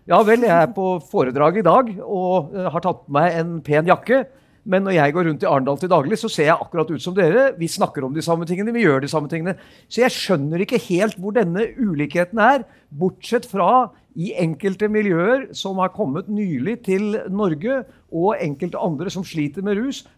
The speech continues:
og det må vi håndtere. Men det er jo, vi må jo ha penger til å håndtere det. Og nå har vi mye oljepenger i Nordsjøen, så det spiller jo ikke så mye rolle på kort sikt. Men den eneste måten å, at alle skal bli rike, det er at vi skaper verdier her i landet.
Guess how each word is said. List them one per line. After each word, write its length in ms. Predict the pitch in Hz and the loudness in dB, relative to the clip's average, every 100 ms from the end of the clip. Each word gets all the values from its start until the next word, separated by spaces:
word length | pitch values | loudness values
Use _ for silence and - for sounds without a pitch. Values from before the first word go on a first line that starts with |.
| - | -6
og 220 | 190 139 | -4 0
det 160 | 156 220 | 4 6
må 140 | 220 175 | 4 0
vi 80 | 180 | 0
håndtere. 560 | 196 226 180 165 240 247 - _ | -2 -2 0 2 2 -2 -6 _
Men 140 | 175 175 | -6 0
det 80 | |
er 120 | 196 180 | 2 2
jo, 80 | 214 | -2
vi 140 | 190 | -6
må 120 | 196 196 | -6 -2
jo 80 | 185 | -4
ha 60 | |
penger 380 | 208 214 226 147 | -2 -4 -2 -2
til 120 | 208 214 | -2 0
å 80 | 226 | 0
håndtere 300 | 202 185 202 | 2 4 4
det. 80 | 269 185 _ - | 2 0 _ -16
Og 80 | 151 | -10
nå 60 | 143 | -8
har 80 | 214 | -6
vi 120 | 240 | -2
mye 100 | 220 | 0
oljepenger 480 | 185 139 165 180 214 | 0 0 -2 -4 -4
i 60 | |
Nordsjøen, 340 | 220 160 220 247 | -4 -2 -4 -4
så 200 | 208 196 | -6 -6
det 140 | 175 170 | -6 -6
spiller 240 | 185 139 | -4 -4
jo 60 | 135 | -4
ikke 80 | 226 | -6
så 80 | |
mye 140 | 226 185 | -4 -2
rolle 160 | 165 139 | -2 -4
på 100 | - | -6
kort 200 | 165 - | -8 -4
sikt. 240 | 254 - - _ _ - | -8 -8 -20 _ _ -6
Men 140 | 165 | -4
den 80 | 214 | 0
eneste 440 | 208 147 143 - 254 | 2 2 0 -6 0
måten 460 | 226 170 - 247 226 | 0 0 -4 -6 -6
å, 160 | - 180 190 | -4 -2 -2
at 140 | 190 | -4
alle 180 | 185 131 | -4 -4
skal 140 | 127 190 | -6 -2
bli 100 | 202 | 0
rike, 340 | 190 - 262 247 | -2 -2 -6 -6
det 180 | 147 175 | -6 -4
er 300 | 202 135 143 | 0 0 0
at 120 | 151 | -4
vi 100 | 175 160 | -8 -10
skaper 600 | - 202 151 110 - 160 | -4 2 2 2 -6 -4
verdier 320 | 175 135 123 | -2 -2 -2
her 140 | 135 147 | -2 0
i 60 | |
landet. 320 | 156 175 185 | 0 0 -4